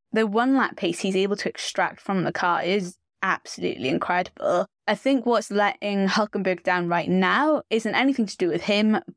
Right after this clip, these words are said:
but the race car itself when it gets to race day. And that's letting both of the drivers down right now. I would absolutely love to see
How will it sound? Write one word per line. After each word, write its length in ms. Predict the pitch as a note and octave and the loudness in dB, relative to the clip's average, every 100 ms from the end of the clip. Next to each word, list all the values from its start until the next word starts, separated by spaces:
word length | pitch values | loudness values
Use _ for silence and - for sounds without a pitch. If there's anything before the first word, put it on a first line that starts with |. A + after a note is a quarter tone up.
| - | -4
but 180 | F#3+ - _ - | -2 -2 _ -4
the 140 | F#3+ | -2
race 420 | F3 F3+ E3+ - | -2 -2 -4 -4
car 260 | - F3+ F3 - | -4 -2 -2 -2
itself 580 | E3+ - - G3 F#3+ | -8 -6 -2 0 0
when 140 | - G3+ | -2 -2
it 100 | - | 0
gets 280 | F3 - - | -2 -4 -6
to 120 | F3+ | -4
race 340 | E3+ F3+ - - | -2 -4 -6 -4
day. 180 | - | 0
And 180 | E3+ G#3 | 2 2
that's 300 | B3 B3+ - | 2 0 0
letting 320 | G3 F#3 F3 | 0 0 0
both 340 | F3 F3 F3+ - | 0 -2 -4 -4
of 60 | |
the 80 | E3+ | -2
drivers 400 | - - - F#3 | 0 -2 -2 -4
down 300 | - F#3+ F#3+ | -2 -2 0
right 240 | D#3 G2 - | 0 -2 0
now. 340 | G2 G2+ F3+ - _ - | 0 0 -2 -6 _ -4
I 200 | A#3 B3+ | 0 2
would 100 | G#3+ | 2
absolutely 500 | F#3+ - F3+ - F3+ | 0 -4 -6 -2 0
love 280 | F3+ F3 - | 0 0 -4
to 100 | G3+ | -6
see 380 | - - - | -4 -4 -4